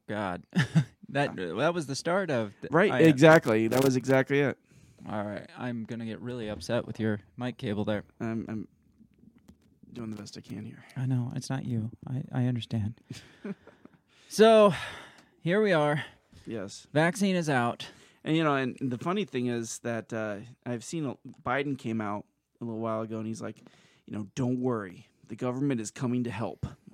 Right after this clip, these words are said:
Speaker 1: We're
Speaker 2: We're,
Speaker 1: on the
Speaker 2: we're,
Speaker 1: way.
Speaker 2: we're on the way. And then everybody
Speaker 1: <laughs>
Speaker 2: started talking about how Reagan was like, you know, "The scariest thing you ever hear is the government say, 'Hi, I'm from the government. I'm here to help.'"
Speaker 1: <laughs>
Speaker 2: Right?
Speaker 1: Yes.
Speaker 2: Well,
Speaker 1: That is, uh,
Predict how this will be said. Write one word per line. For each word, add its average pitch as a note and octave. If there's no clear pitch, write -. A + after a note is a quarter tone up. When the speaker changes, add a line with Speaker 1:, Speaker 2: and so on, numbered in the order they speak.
Speaker 1:
We're D3+
Speaker 2:
We're, D3+
Speaker 1:
on G#3
the F3+
Speaker 2:
we're, G3+
Speaker 1:
way. E3+
Speaker 2:
we're A#2
on D3+
the D3+
way. C3
And B2+
then D3
everybody D#3
Speaker 1:
<laughs> E3
Speaker 2:
started C#3+
talking C#3+
about B2
how C3
Reagan C3
was A#2
like, A#2
you A2+
know, A2+
"The A2+
scariest C3+
thing B2
you B2
ever A#2+
hear A#2+
is A2+
the A#2+
government A#2
say, A#2+
'Hi, C3+
I'm C3
from B2+
the B2+
government. A#2+
I'm A2
here A2
to A2
help.'" G#2
Speaker 1:
<laughs> -
Speaker 2:
Right? D3+
Speaker 1:
Yes. C3
Speaker 2:
Well, E3
Speaker 1:
That B2+
is, C3+
uh, -